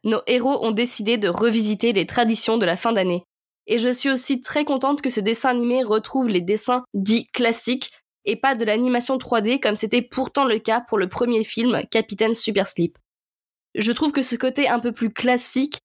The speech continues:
ça colle parfaitement avec l'ambiance de Noël. Et d'ailleurs, cette idée de retourner au dessin classique pour les films d'animation de Noël, ça me fait aussi penser au film Klaus, qui est sorti l'année dernière sur Netflix et qui avait été nommé aux Oscars.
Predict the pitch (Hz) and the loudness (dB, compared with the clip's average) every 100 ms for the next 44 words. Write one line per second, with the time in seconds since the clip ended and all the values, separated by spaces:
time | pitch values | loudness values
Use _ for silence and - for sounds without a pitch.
0 | _ - 214 214 226 226 254 254 247 - | _ -4 -2 0 -2 0 -2 0 -4 -2
1 | 254 254 190 226 233 240 226 202 180 202 | 0 0 0 -2 0 0 0 2 2 0
2 | 247 _ _ _ - 220 220 240 277 - | -2 _ _ _ -2 0 2 0 0 -4
3 | 220 214 247 220 214 220 240 254 262 220 | -2 -2 0 2 0 -2 -2 0 2 2
4 | 202 240 220 208 - 214 - 185 180 240 | 0 -2 -2 0 0 -2 0 0 0 0
5 | 240 208 208 202 196 226 208 190 185 202 | 0 2 2 0 0 0 0 2 2 2
6 | 262 - _ - 233 226 254 - 247 - | 0 -6 _ -4 0 0 0 0 0 0
7 | 254 254 - 269 247 247 214 - 226 240 | 0 -2 0 -2 0 0 0 0 0 2
8 | - - _ _ - 220 220 233 262 240 | 0 -6 _ _ -4 0 0 0 0 0
9 | 226 214 220 226 226 - - - 190 180 | 0 0 2 2 0 -4 -8 -2 0 0
10 | 196 285 - - - 185 - 196 202 233 | 0 0 0 -4 -6 -4 0 0 0 0
11 | 220 185 214 233 170 - 247 - | 0 0 2 0 0 -2 -2 -4